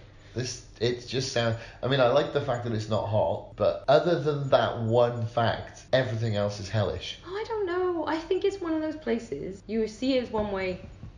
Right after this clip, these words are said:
Speaker 2: and then if you were part of it, you would actually, like, enjoy it a lot to the point where you wouldn't want to leave it.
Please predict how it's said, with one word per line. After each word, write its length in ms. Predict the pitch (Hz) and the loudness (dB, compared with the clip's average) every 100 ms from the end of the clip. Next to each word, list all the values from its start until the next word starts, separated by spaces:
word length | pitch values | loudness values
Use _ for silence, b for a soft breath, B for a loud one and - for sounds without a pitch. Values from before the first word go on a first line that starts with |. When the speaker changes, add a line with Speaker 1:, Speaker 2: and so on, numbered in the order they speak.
| - - | -14 -6
Speaker 2:
and 140 | 196 | -2
then 320 | 190 190 185 - - - | -2 -2 -6 -12 -16 -18
if 160 | - - | -14 -6
you 60 | |
were 60 | 208 | -6
part 380 | 202 - 208 185 | -4 0 0 0
of 140 | 175 | -2
it, 180 | 143 - | -4 -4
you 60 | 180 | -4
would 100 | 185 | -4
actually, 420 | 175 - - 180 | -6 -12 -8 -6
like, 220 | 170 165 180 | -4 -6 -8
enjoy 480 | 170 - 175 175 175 | -8 -6 -2 0 0
it 80 | |
a 40 | 160 | -2
lot 220 | 165 - | -4 -6
to 60 | 160 | -8
the 60 | |
point 220 | 151 170 156 | -6 -6 -6
where 100 | 151 | -6
you 160 | 156 | -6
wouldn't 220 | 160 165 | -8 -8
want 240 | 156 151 151 | -6 -6 -8
to 100 | 151 | -12
leave 260 | 147 139 | -10 -8
it. 200 | 135 139 | -8 -10